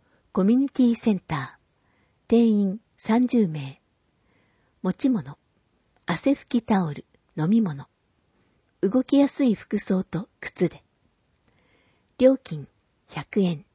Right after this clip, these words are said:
障害保険料を含みます。申し込み方法。九月八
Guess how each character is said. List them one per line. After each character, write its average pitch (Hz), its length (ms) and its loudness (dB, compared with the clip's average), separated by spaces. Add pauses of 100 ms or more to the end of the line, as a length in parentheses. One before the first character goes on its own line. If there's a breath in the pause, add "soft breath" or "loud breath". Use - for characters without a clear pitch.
(840)
障 269 280 2
害 269 180 -2
保 247 160 -4
険 254 260 0
料 143 220 -2
を 131 180 -16
含 - 260 -4
み 151 100 -4
ま 139 120 -10
す。 - 240 -16 (1400 soft breath)
申 247 160 4
し - 120 -6
込 269 120 -2
み 254 120 0
方 208 200 0
法。 160 400 -10 (800)
九 277 140 0
月 262 340 0
八 165 220 0